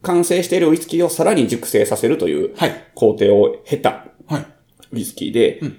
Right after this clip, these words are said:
Speaker 2: ん。
Speaker 1: まあ、ただ熟成させてもなんかあんまり面白くないので、えー、シーズニングと呼ばれる技法ですね。
Speaker 2: はい。
Speaker 1: えーっと、何かを一回寝かして、
Speaker 2: うん。
Speaker 1: それをまあ、樽に吸わして、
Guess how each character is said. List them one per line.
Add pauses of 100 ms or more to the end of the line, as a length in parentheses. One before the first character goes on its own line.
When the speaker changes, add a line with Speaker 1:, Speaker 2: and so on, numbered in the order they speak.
(140)
Speaker 2:
ん。
Speaker 1:
ま
あ、
た
だ
熟
成
さ
せ
て
も
な
ん
か
あ
ん
ま
り
面
白
く
な
い
の
で、 (340)
え
ー、
シ
ー
ズ
ニ
ン
グ
と
呼
ば
れ
る
技
法
で
す
ね。
Speaker 2:
は
い。
Speaker 1:
え
ー
っ
と、
何
か
を
一
回
寝
か
し
て、
Speaker 2:
う
ん。
Speaker 1:
そ
れ
を
ま
あ、
樽
に
吸
わ
し
て、